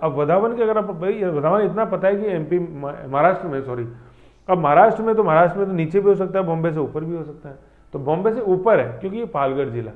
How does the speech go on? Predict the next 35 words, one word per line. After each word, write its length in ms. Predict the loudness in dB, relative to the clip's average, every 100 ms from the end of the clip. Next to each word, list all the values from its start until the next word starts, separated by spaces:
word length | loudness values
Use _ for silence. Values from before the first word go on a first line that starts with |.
| -18 -16
ये 160 | -14
है। 140 | -14 -18 -20 -20 -20 -20 _ -4
तो 80 | -2
उत्तर 220 | 0 0
से 80 | 0
दक्षिण 280 | 0 -2
में 120 | -4 0
क्या 140 | 0
आ 40 | 0
जाएगा? 400 | 0 0 -4 -4
सबसे 260 | -4 0
ऊपर 240 | 2 2 -2
अपने 180 | -6
कराची, 420 | -8 -6 -6 -10 -12
then 300 | -10 -10 -10
कांडला, 340 | -10 -10 -10 -14 -20 _ -2
then 240 | 0 2
वधावन, 680 | 0 2 2 2 -2 -8 -6
then 280 | -4 -2 -6 -12 -20 -12
मुंबई, 440 | -8 -4 -4 -4 -10 -20 -20 -12 -6
मुंबई 240 | 2 4
के 60 | 6
बाद 160 | 4
फिर 160 | 2 -2
नीचे 280 | 0 2 2
ये 120 | 2
जेएनपीटी, 500 | 0 -4 -4 -6 -6
जवाहरलाल 400 | -4 -4 -4 -6
Fort, 260 | -6 -6 -6 -16 -20 -20 -12
नेहरू 200 | -10 -8
पोर्ट 220 | -8 -10
ट्रस्ट, 220 | -10 -12 -14 -20 -20 _ _ _ -12
अपने 320 | -10 -10 -8 -8 -10 -14 -16 -20 -20 _ -20 -20 -20 -20 -20 -20 -20 -20 -20 -20 -20 _ _ _ _ _ -20 -20 _ _ _ -6
नेवा 300 | -2 0 0
सेवा, 280 | -2 -6